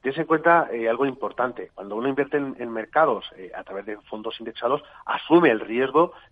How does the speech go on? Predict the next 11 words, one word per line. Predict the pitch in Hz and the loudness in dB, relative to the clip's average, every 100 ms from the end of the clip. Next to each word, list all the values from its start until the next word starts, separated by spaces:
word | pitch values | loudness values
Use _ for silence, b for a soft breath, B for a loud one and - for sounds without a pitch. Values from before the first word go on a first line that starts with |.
| - | -12
de | 113 | -10
ese | 120 | -8
mercado | 92 - 110 135 | -8 -4 0 2
en | |
el | 117 | 0
cual | - 110 - | -2 -6 -6
se | |
está | 101 - 98 | -14 -12 -12
posicionando. | 98 - 95 90 120 110 95 - B B B B | -12 -16 -16 -6 -4 -4 -8 -16 B B B B
Cuando | 123 113 | 4 4
opta | 117 - 147 - 120 92 | 2 4 2 2 2 2